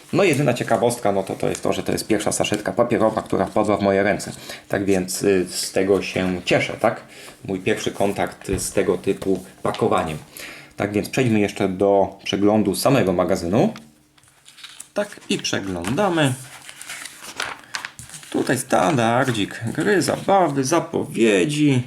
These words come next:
albo to, co już jest w sprzedaży i co można nabyć. Komiks.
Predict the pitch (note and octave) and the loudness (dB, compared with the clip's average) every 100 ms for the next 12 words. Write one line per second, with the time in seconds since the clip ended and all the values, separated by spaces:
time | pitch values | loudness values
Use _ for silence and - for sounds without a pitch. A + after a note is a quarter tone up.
0 | - - A#2 A2 A2 A2 G2+ F#2 F#2+ F#2+ | -4 -2 0 0 0 -2 -2 -2 0 -2
1 | - - - G2+ G#2 F2 F2 C#3+ E4 - | -2 -6 -4 -2 2 2 2 0 -2 -6
2 | - - - - - - - - - G2 | -20 -20 -20 -18 -18 -12 -10 -8 -4 -4
3 | F#2 G2+ G2 F#2+ E2+ G2 A3+ - - - | -4 -2 -2 -2 -2 -2 -4 -6 -12 -20
4 | - - - - G#3+ G3 E3+ C#3 - - | -20 -20 -20 -6 0 2 2 -2 -4 -12